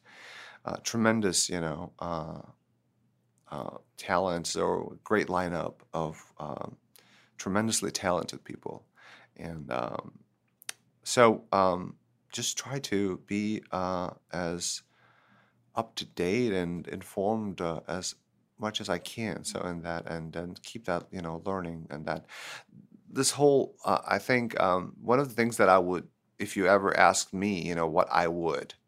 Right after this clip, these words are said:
sort of advise people or young people looking, uh, for, um,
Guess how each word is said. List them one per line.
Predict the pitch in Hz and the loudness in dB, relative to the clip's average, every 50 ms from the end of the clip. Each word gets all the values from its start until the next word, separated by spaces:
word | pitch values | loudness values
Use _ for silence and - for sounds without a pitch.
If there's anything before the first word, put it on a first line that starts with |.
| _ _ _ _ _ _ _ _ _ - | _ _ _ _ _ _ _ _ _ -8
sort | - - 92 87 87 | -4 0 0 2 4
of | 87 80 82 78 - - - | 4 2 2 0 -6 -8 -6
advise | 95 87 - - 87 90 90 87 80 - | -6 -4 0 2 4 4 4 2 -2 -6
people | - - 78 80 - - 82 80 85 85 85 85 85 | -8 -8 -8 -8 -6 -4 -4 -2 -2 -2 -4 -4 -4
or | 85 - 92 92 92 90 95 | -2 -2 0 0 0 0 -2
young | 85 87 101 107 110 104 | 0 0 2 2 2 0
people | - 85 80 78 - - - - - 82 - - - | -4 -8 -10 -10 -6 -4 -4 -4 -4 -6 -10 -10 -10
looking, | - 95 90 - - 87 82 85 80 87 - _ - - | -10 -10 -10 -8 -8 -8 -6 -6 -8 -10 -14 _ -12 -8
uh, | - - - - - - - - _ _ - - - - - _ _ | -6 -6 -4 -4 -8 -8 -12 -18 _ _ -20 -20 -20 -20 -20 _ _
for, | - - - 95 92 92 92 92 87 - - | -12 -4 0 2 2 4 4 4 2 2 2
um, | 92 90 90 90 87 87 85 82 80 78 78 | 2 0 0 0 -2 -2 -4 -4 -6 -8 -10